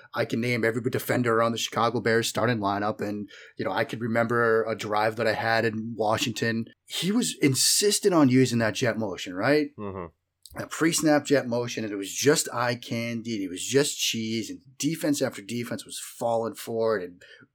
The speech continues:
Speaker 1: overreacted to it. And then Matt Patricia, he ignores it. Fangio and the Bears ignore it. The Eagles ignored it when they played in the regular season. And then obviously Bill Belichick, they would just ignore it, say, "Do it.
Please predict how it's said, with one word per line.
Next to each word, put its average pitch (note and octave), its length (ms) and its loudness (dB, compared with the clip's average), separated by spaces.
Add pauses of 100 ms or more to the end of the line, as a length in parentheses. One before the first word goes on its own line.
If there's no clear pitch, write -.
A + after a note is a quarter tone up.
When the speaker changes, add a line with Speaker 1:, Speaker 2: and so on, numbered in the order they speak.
(120)
Speaker 1:
overreacted B2+ 880 6
to A#2 180 -4
it. A2+ 120 -4 (180)
And C#3+ 160 6
then C#3+ 240 6
Matt A2 240 2
Patricia, E3 600 0
he C#3 200 4
ignores C#3 480 6
it. C3+ 220 4 (760)
Fangio C3 540 4
and A2 100 -2
the G2 60 -4
Bears C3 440 2
ignore A#2+ 440 -2
it. A#2 280 0 (360)
The - 160 -8
Eagles D3 420 6
ignored C3+ 440 6
it C3+ 120 6
when G2 140 -2
they A#2+ 140 4
played C3 360 4
in B2+ 60 4
the B2+ 80 2
regular B2+ 340 0
season. B2 540 -4
And G#2+ 100 -8
then A2+ 120 -2
obviously A2+ 320 0
Bill A#2 200 -2
Belichick, A#2+ 420 0
they A2 120 2
would G#2 80 -2
just G#2 180 -8
ignore A#2 400 2
it, C3+ 140 0
say, G2+ 100 -4
"Do C3+ 240 4
it. C3 140 0